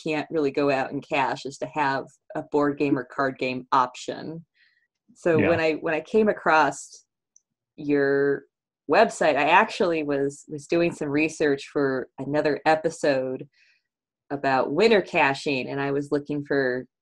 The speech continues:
Speaker 1: some geocaching related alternatives for people like me who do not like to go out in the cold,
Speaker 2: Mm-hmm.
Speaker 1: and came across your board game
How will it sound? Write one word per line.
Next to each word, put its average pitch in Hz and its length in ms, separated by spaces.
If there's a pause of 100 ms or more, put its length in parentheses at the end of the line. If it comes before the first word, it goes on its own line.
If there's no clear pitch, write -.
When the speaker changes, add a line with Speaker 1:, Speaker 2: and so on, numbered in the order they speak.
(120)
Speaker 1:
some 139 360 (180)
geocaching 147 880 (400)
related 147 520
alternatives 160 1000 (200)
for 151 300
people 143 640
like 143 300 (280)
me 170 300
who 151 140
do 160 100
not 151 240
like 143 160
to - 80
go 135 140
out 202 160
in 196 60
the 165 60
cold, 143 440 (640)
Speaker 2:
Mm-hmm. 123 300 (180)
Speaker 1:
and 156 140
came 180 200
across 147 720 (180)
your 135 560 (140)
board 233 260
game 151 520